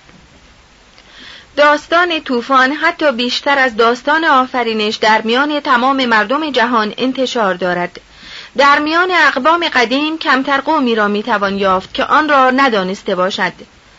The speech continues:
و در آسیا کمتر کوهی است که روزی کشتی نوح یا شمش نپیشتیم بر آن قرار نگرفته باشد. این داستان‌ها معمولاً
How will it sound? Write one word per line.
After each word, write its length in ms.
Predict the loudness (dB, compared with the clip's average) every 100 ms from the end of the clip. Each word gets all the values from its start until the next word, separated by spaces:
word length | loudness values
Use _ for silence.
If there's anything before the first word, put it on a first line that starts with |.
| -20 -20 -20 0
و 180 | 2 4
در 220 | 2 2
آسیا 480 | 2 0 0 0 0
کمتر 460 | 0 -2 2 0
کوهی 420 | 0 -4 -2 -2 -4
است 240 | -8 -2
که 140 | 0
روزی 360 | 0 -2 -2 -4
کشتی 520 | 0 -2 -2 -2 0
نوح 320 | 0 0 -2
یا 240 | 0 0 0
شمش 420 | 0 -2 -2 -2
نپیشتیم 720 | -4 -2 -6 -4 -2 -2 -2 -6 -14 -18 -2
بر 180 | 0 4
آن 180 | 2 2
قرار 420 | 2 4 2 2
نگرفته 580 | 0 0 -2 -2 -4 -2
باشد. 400 | -2 -2 -4 -8 -14 -20 _ _ _ -20 -20 -20 -20 -20 -20 -20 _
این 220 | -2 0 2
داستان‌ها 800 | 2 2 0 0 0 2 2 2
معمولاً 840 | 2 2 2 2 4 2 2 -2